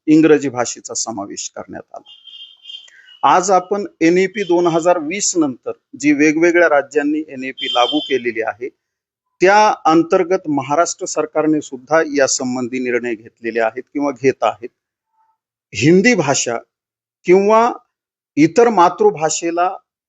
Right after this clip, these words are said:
एनईपी दोन हजार वीस मध्ये प्राधान्य देण्यात आलेलं आहे. त्या अनुषंगाने मातृभाषा मराठी किंवा जी काही त्यां-, त्या त्या राज्याची मातृभाषा असेल त्या मातृभाषेमध्ये शिक्षण,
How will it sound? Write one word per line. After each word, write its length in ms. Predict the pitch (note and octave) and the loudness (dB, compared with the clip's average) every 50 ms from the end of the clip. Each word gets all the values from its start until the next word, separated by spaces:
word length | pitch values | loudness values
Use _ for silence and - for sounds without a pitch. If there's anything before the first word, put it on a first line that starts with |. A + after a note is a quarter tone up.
| _ _ _ _ _ - | _ _ _ _ _ 2
एनईपी 500 | D#3 E3 F#3 F#3+ G#3+ A3 A3 - A3+ A3+ | 4 4 6 6 4 2 0 -2 -4 -4
दोन 260 | G#3+ F3+ E3 E3 E3+ E3 | -2 0 2 2 2 2
हजार 320 | D#3 D#3 D3 E3 E3 E3 | 0 0 0 0 0 0
वीस 320 | D3 D3 E3 F3+ F3 - - | -2 -4 -6 -4 -6 -6 -4
मध्ये 260 | D3+ C#3+ C3+ A#2 A#2 | -4 -6 -6 -6 -10
प्राधान्य 560 | - _ - C3+ B2+ B2 B2 A#2+ B2 A#2+ A#2 G#2+ | -12 _ 0 0 0 0 -2 -6 -8 -8 -10 -10
देण्यात 400 | - A2 G#2 G2+ G#2 G2 _ G#2 | -12 -14 -18 -18 -20 -18 _ -14
आलेलं 300 | F#2+ F2 F#2+ F#2 F2+ - | -14 -14 -16 -20 -20 -20
आहे. 160 | - _ _ _ _ _ _ _ _ _ _ _ _ _ _ _ _ _ _ _ _ _ _ _ _ _ _ _ - | -20 _ _ _ _ _ _ _ _ _ _ _ _ _ _ _ _ _ _ _ _ _ _ _ _ _ _ _ 0
त्या 220 | F3 F#3+ G#3 G#3+ G#3+ | 2 4 4 4 2
अनुषंगाने 840 | A3 A3 G#3 - - G3 F#3 F#3 F#3 F3+ F3+ F#3 G3 G#3 G#3 - - | 2 -2 -4 -4 -2 0 0 2 2 2 2 2 0 -2 -4 -4 -6
मातृभाषा 1080 | C#3 C3+ D3 D3+ E3 E3 - - G#3 G#3+ E3+ C#3+ D#3+ E3 - - - G3 G3 G#3 - - - _ _ _ _ _ _ _ - | -2 2 2 2 2 0 0 -2 -2 -2 -2 -2 -6 -6 -4 -2 0 2 2 2 0 -2 -6 _ _ _ _ _ _ _ -6
मराठी 560 | B2 A#2+ C3+ C#3+ E3 E3+ F3 F3 F3 G#3 A3 | -2 0 2 2 2 2 0 -2 -4 -8 -8
किंवा 400 | - - G3 G3 G3+ G3+ G#3+ G#3+ | -6 -6 -6 -4 -4 -2 -2 -2
जी 200 | F#3+ D3 D3 E3 | -4 -4 -8 -10
काही 220 | - - G#3 A3 A3 | -4 0 0 0 0
त्यां-, 240 | - G#3 F#3 F#3 F3+ - _ _ _ _ _ | 0 0 0 0 -2 -4 _ _ _ _ _
त्या 140 | F3 E3 E3 | 0 2 2
त्या 180 | D#3+ - E3+ D#3 | 2 2 2 4
राज्याची 480 | D#3 D3+ C#3+ C3+ D3+ D3+ D3+ - D#3 | 4 2 2 0 -2 -4 -2 -4 -4
मातृभाषा 720 | C#3 C#3 C3 B2+ - D#3 C3+ B2 A#2+ A#2 A2+ - - A#2 A2+ | -4 -2 -4 -4 -6 -8 -8 -6 -6 -6 -6 -6 -6 -8 -8
असेल 340 | A2 - - B2 C#3 E3 E3+ - _ _ - | -8 -8 -6 -4 -4 -4 -6 -8 _ _ 2
त्या 240 | F3 F#3 G3+ G#3+ G#3 | 2 4 4 2 2
मातृभाषेमध्ये 1160 | E3+ D#3 D3 - - D3+ D3+ C3 B2 B2 A#2 - - C#3 B2 A#2+ A#2+ A#2 G#2+ A2 D3+ E3+ F3 | 2 0 0 0 -2 -4 -4 -2 -2 -4 -4 -4 -6 -6 -8 -8 -8 -10 -8 -4 -4 -2 -2
शिक्षण, 640 | - - - - A#2+ - - - E3 D#3+ D#3 F3+ | -4 -6 -8 -8 -8 -6 0 2 4 4 4 2